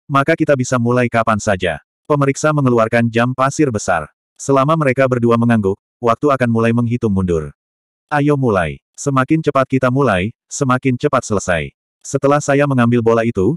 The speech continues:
saya masih memiliki banyak hal untuk dilakukan, kata Long Chen. Ye Qian mencibir dan tidak menjawab. Dia hanya mengangguk kepada penguji. Kalau begitu, biarkan kompetisi dimulai.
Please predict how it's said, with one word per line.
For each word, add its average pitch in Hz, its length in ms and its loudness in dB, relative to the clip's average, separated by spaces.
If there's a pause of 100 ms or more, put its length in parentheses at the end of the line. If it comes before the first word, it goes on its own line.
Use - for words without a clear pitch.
(200)
saya 127 320 0
masih 120 160 -2
memiliki 113 400 0
banyak 110 320 2
hal 120 160 -2
untuk 127 240 -4
dilakukan, 123 560 -2 (160)
kata 131 320 0
Long 92 160 -2
Chen. 80 320 -6 (880)
Ye 143 160 2
Qian 147 240 2
mencibir 135 480 0
dan 117 240 2
tidak 135 240 0
menjawab. 90 400 0 (320)
Dia 151 240 2
hanya 143 240 0
mengangguk 120 400 0
kepada 127 400 0
penguji. 92 480 -2 (640)
Kalau 151 240 4
begitu, 131 480 0 (240)
biarkan 127 480 2
kompetisi 135 560 -2
dimulai. 87 480 -2